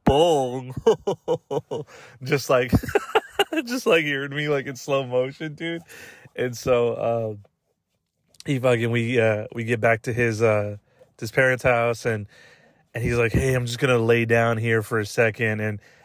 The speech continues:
I was like, "Yeah, man, that's cool." Dude slept for, like, six fucking hours. I think we left Tree's house at, like, uh,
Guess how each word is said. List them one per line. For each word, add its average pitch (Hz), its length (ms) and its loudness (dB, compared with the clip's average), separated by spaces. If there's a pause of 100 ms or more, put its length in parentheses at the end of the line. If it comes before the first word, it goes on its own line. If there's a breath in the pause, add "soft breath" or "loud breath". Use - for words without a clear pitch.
(140 soft breath)
I 110 60 0
was 110 80 -2
like, 113 140 -2
"Yeah, 165 180 4
man, 160 220 0
that's 165 200 -4
cool." 147 440 4 (240 soft breath)
Dude 165 260 2
slept 180 320 2
for, 160 100 4
like, 120 260 2
six - 540 -2
fucking 151 340 2
hours. 110 400 2
I 101 60 -4
think 143 180 -6
we 139 100 -2
left 131 260 0
Tree's 131 340 -4
house 123 320 2
at, 120 100 -4
like, 113 320 0
uh, 107 340 -4